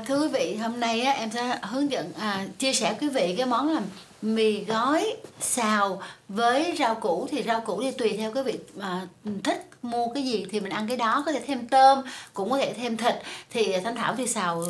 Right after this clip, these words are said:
rau thôi, đó là rau, à, cải ngọt. Thì đây là công thức mà Thanh Thảo dành cho hai gói mì gói. Làm cái cách nào để mì gói mình mềm? Thì nếu mà quý vị vẫn dùng cái, cái cách cổ điển của mình là mình nấu nước sôi, mình trụng nhanh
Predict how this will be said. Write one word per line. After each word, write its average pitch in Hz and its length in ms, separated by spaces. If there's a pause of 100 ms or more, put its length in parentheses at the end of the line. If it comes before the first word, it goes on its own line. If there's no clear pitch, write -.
rau 208 240
thôi, 214 260
đó 233 80
là 240 140
rau, 196 360
à, 165 200
cải 151 120
ngọt. 190 280 (500)
Thì 202 280
đây 247 220
là 220 100
công 226 240
thức 349 220
mà 214 120
Thanh 208 120
Thảo 208 340 (200)
dành 214 320
cho 214 340 (400)
hai 302 380
gói 262 240
mì 285 180
gói. 214 400 (840)
Làm 247 140
cái 294 140
cách - 180
nào 214 300
để 202 160
mì 262 160
gói 214 140
mình 269 240
mềm? 208 280 (360)
Thì 220 160
nếu 220 180
mà 320 100 (100)
quý 285 140
vị 202 300
vẫn 220 220
dùng 196 260
cái, 285 180 (160)
cái 311 200
cách 349 320
cổ 202 180
điển 220 240
của 294 100
mình 220 340
là 208 120
mình 175 360
nấu 233 200
nước 339 100
sôi, 262 420 (240)
mình 202 180
trụng 208 420
nhanh 269 280